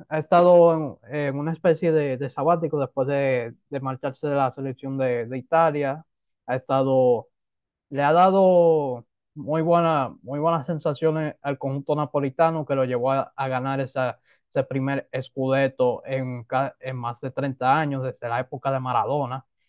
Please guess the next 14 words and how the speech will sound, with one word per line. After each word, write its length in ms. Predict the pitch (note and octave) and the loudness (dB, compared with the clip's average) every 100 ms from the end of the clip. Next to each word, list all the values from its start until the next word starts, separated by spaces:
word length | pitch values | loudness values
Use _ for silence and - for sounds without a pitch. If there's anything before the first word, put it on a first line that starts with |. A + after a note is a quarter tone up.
| _ - | _ -8
Le 220 | B2+ B2 | -4 -2
dio 200 | B2 C3 | -2 -4
su 180 | C#3 B2+ | -6 -4
propio 260 | C3 C3 | -4 -4
estilo 320 | A#2+ C#3+ B2+ B2+ | -6 -2 0 2
de 140 | A2+ | 0
juego, 760 | - D#3+ E3+ D#3 C#3+ C3+ C3 _ _ _ _ | 0 4 4 4 0 -2 -4 _ _ _ _
como 260 | C3 B2 B2 | -6 -4 -4
en 60 | |
el 60 | A#2+ | -2
caso 320 | B2+ A#2+ C3+ | -2 -2 -2
de 80 | B2+ | -2
Víctor 240 | B2+ B2+ | -2 -2
Osimhen, 1040 | A#2+ A2 - A#2+ D#3+ D#3+ D3+ D3 C#3+ C#3 | -4 -6 -12 -4 0 2 0 -2 -4 -6